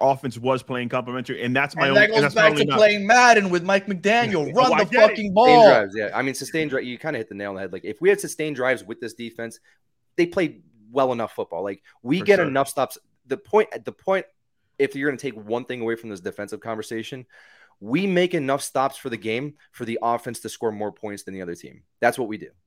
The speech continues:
Speaker 3: That's the, that's the best point you can possibly make, and we're just not doing it the last two weeks.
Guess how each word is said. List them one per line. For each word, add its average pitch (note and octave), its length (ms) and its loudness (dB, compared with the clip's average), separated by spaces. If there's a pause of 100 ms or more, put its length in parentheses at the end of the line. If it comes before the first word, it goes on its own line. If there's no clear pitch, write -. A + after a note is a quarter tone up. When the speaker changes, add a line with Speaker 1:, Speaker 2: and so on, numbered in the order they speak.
(100)
Speaker 3:
That's A#2+ 300 -2
the, G#2+ 120 -14 (140)
that's C3 180 0
the A#2 120 -4
best B2+ 440 -8
point B2+ 160 -10
you A2 80 -12
can G#2 140 -20
possibly A2 320 -8
make, G#2 200 -10
and G2+ 140 -12
we're G#2 80 -6
just F#2+ 160 -10
not G2+ 180 -8
doing F#2+ 140 -12
it F2 60 -14
the E2+ 80 -14
last E2+ 220 -12
two - 100 -20
weeks. - 260 -20